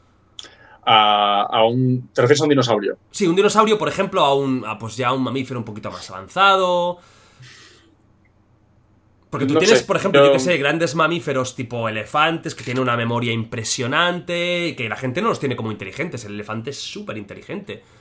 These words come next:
Speaker 1: O, o los delfines. Los
Speaker 2: O los
Speaker 1: delfines son,
Speaker 2: delfines.
Speaker 1: los, los delfines son súper inteligentes, pero claro, no se ha podido llegar a ver un, una capacidad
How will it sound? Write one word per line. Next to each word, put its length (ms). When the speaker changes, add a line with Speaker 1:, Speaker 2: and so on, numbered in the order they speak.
Speaker 1:
O, 180
o 100
los 160
delfines. 460
Los 100
Speaker 2:
O 80
los 100
Speaker 1:
delfines 220
son, 160
Speaker 2:
delfines. 200
Speaker 1:
los, 120
los 180
delfines 360
son 100
súper 320
inteligentes, 580
pero 160
claro, 260
no 220
se 160
ha 80
podido 360
llegar 260
a 80
ver 220
un, 360
una 240
capacidad 920